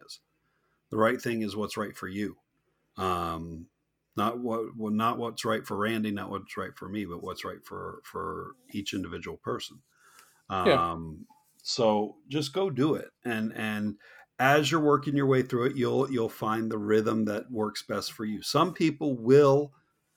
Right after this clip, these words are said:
Speaker 1: do significantly better by learning the basics first, and that's their learning style. And if that's the case, that's fine. It's just, it will probably take you a little longer to get to more significant projects, um, if you go that route.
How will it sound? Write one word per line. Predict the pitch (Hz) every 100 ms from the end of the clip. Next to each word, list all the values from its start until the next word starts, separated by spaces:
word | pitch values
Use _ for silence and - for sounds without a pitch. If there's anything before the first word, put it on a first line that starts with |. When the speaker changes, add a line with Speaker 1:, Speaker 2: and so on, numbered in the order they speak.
| _ -
Speaker 1:
do | 107 131 131 117
significantly | 113 - 117 113 - 127 127 117
better | 101 135 107
by | 101 98
learning | 98 101 104
the | 98
basics | 107 101 - -
first, | - - - -
and | 95
that's | 92 -
their | 107 107
learning | 127 120 90
style. | - - - - _ -
And | 107
if | 101
that's | 107 104
the | 113
case, | - 139 139
that's | 113 107
fine. | - 165 143 _ _ -
It's | 110 -
just, | 107 - - - -
it | 127 120
will | 107
probably | 127 110 107
take | 127 -
you | 113
a |
little | 107 107 101
longer | 113 120 113
to | 101
get | 98 107 -
to | 107
more | 104 98
significant | - 98 _ 104 101 - 104 101 98 _ _ _ _ _ _ _ -
projects, | 135 107 - - - - - _ _ _ _ -
um, | 92 90 87 85 90
if | 98 92
you | 90
go | 90
that | 87 87 -
route. | - -